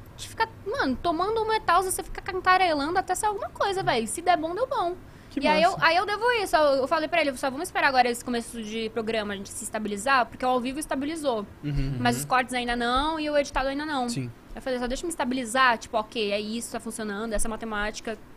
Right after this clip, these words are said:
Speaker 1: tá de boa."
Speaker 2: Uhum.
Speaker 1: E aí eu vou.
Speaker 3: Vamos
Speaker 1: É, tem,
Speaker 3: ter
Speaker 1: tem,
Speaker 3: uma carreira
Speaker 1: é,
Speaker 3: de
Speaker 1: eu,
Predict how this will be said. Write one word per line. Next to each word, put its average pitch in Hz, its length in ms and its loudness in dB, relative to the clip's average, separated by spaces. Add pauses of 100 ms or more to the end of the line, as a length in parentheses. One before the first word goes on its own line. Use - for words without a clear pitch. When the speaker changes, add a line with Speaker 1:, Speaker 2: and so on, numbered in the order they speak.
(120)
Speaker 1:
tá 202 120 -4
de 208 140 -8
boa." 214 380 0
Speaker 2:
Uhum. 143 260 -2 (180)
Speaker 1:
E 233 80 -2
aí 233 200 2
eu 277 80 2
vou. 339 280 6 (840)
Speaker 3:
Vamos 143 220 -2
Speaker 1:
É, - 100 -2
tem, - 20 -6
Speaker 3:
ter 156 100 -2
Speaker 1:
tem, 151 80 2
Speaker 3:
uma 151 220 0
carreira 139 420 -2
Speaker 1:
é, 403 300 2
Speaker 3:
de 147 100 -8
Speaker 1:
eu, - 40 -8